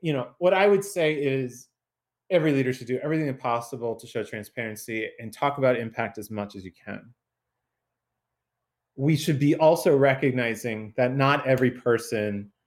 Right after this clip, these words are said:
is doing the evaluative environments that some that maybe get more attention in the philanthropy media might be doing. Makes sense, right? And since the general population is the vast majority of funding,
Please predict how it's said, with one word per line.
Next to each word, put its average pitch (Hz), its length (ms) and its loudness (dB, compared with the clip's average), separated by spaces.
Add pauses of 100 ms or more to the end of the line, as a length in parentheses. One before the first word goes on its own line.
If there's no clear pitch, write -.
(180)
is 127 240 -4 (160)
doing 139 340 4
the 131 240 2
evaluative 110 640 2 (160)
environments 98 720 -2
that 123 180 2
some 147 240 4
that 127 160 2
maybe 127 220 4
get 120 200 0
more 120 140 0
attention 120 460 -6
in 104 100 -2
the 95 180 -4 (180)
philanthropy 135 380 0
media 104 460 -2
might 117 160 0
be 107 100 -4
doing. 135 380 0 (720)
Makes 175 240 2
sense, 131 580 -2 (440)
right? 123 340 4 (800)
And 175 220 4
since 180 160 2
the 147 60 -6
general 156 240 2
population 135 480 4
is 117 80 -4
the 117 60 -8
vast 113 220 2
majority 110 340 4
of 95 120 0
funding, 185 540 2